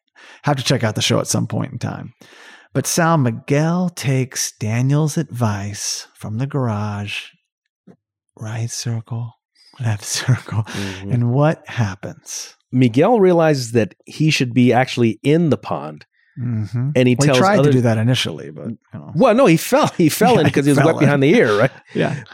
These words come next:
Speaker 2: But now he, he gets in. And, and by the way, he calls others in. So they all get in. Uh, why is everybody leaving all their clothes on? I mean, you think you would at least take your hoodie off.
Speaker 1: Yeah, or your shoes.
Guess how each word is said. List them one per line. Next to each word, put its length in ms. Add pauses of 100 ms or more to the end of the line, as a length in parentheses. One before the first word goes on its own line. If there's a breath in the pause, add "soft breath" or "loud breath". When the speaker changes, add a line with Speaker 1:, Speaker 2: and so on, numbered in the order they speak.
Speaker 2:
But 140
now 220
he, 280
he 100
gets 220
in. 80
And, 180
and 160
by 120
the 80
way, 360
he 220
calls 320
others 380
in. 180
So 140
they 100
all 160
get 140
in. 120 (320 loud breath)
Uh, 120 (100)
why 360
is 100
everybody 260
leaving 640 (460)
all 100
their 140
clothes 340
on? 60
I 40
mean, 120
you 40
think 200
you 60
would 80
at 40
least 200
take 180
your 80
hoodie 260
off. 500
Speaker 1:
Yeah, 180 (100)
or 80
your 100
shoes. 560